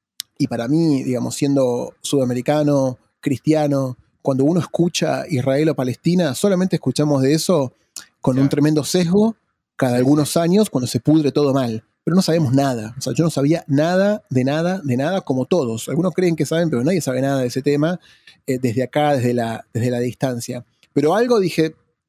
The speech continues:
Speaker 1: "Hay algo acá que me llamó". Dije, "¿Cuándo en la vida voy a estar en Londres trabajando para una O N G, ¿no? Con oficinas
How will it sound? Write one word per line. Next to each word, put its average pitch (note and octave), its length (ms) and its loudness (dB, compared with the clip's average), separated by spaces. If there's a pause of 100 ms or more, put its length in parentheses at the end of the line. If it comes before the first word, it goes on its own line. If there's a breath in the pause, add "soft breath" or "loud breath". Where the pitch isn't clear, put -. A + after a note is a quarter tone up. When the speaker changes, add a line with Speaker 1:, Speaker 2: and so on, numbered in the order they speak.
(100)
Speaker 1:
"Hay E3 100 2
algo G3+ 240 0
acá F#3 320 0
que D#3+ 140 -2
me C3 80 0
llamó". C3+ 420 -2
Dije, D#3 420 -8
"¿Cuándo A3 280 -2
en C#3+ 80 -2
la B2+ 100 0
vida C#3 280 0
voy C3 180 -2
a C3 40 -6
estar C#3 200 -4
en C3 100 -2
Londres C#3+ 320 0
trabajando C#3 540 -4
para C3 260 -6
una C3+ 340 -6 (380 loud breath)
O C#3 140 0
N C#3 120 -2
G, B2+ 360 -2
¿no? C#3+ 120 0
Con C#3 140 -6
oficinas C3+ 640 -4